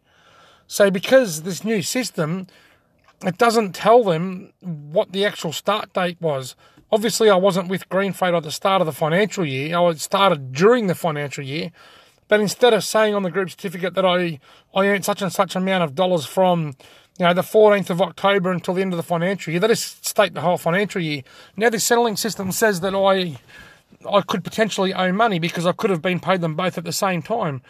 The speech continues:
So they need me to go and get bank statements. So I go down to Centrelink, not knowing what the hell this was all about. I went in,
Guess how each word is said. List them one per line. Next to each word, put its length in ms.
So 160
they 80
need 180
me 60
to 80
go 180
and 80
get 220
bank 200
statements. 580
So 160
I 60
go 160
down 140
to 60
Centrelink, 500
not 140
knowing 200
what 120
the 100
hell 220
this 140
was 120
all 120
about. 300
I 40
went 240
in, 240